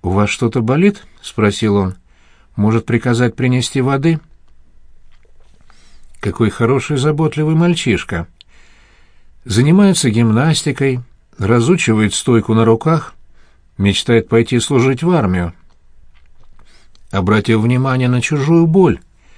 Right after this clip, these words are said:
Везёт же старому пню. И сына ему боги подарили. Хорошего, заботливого мальчика. Он вытер слёзы, выступившие из глаз, глянул на Эфтерма.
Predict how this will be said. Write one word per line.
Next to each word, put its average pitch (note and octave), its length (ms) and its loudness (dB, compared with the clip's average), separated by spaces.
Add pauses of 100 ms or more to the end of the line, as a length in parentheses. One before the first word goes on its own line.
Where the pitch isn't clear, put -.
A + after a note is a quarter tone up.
(600)
Везёт B2 440 2
же D#3 180 0
старому A2+ 480 0
пню. F#2+ 320 -2 (540)
И G#2+ 160 0
сына B2 380 0
ему A2 200 2
боги F#2 320 0
подарили. F2+ 600 -2 (360)
Хорошего, G2 720 -2
заботливого G2+ 640 0
мальчика. D3 680 -2 (2000)
Он E3+ 220 4
вытер D3+ 320 2
слёзы, B2 680 0 (200)
выступившие B2+ 800 -2
из B2 80 -4
глаз, C#3 400 -4 (680)
глянул G#2 540 0
на A#2+ 200 0
Эфтерма. B2 580 -2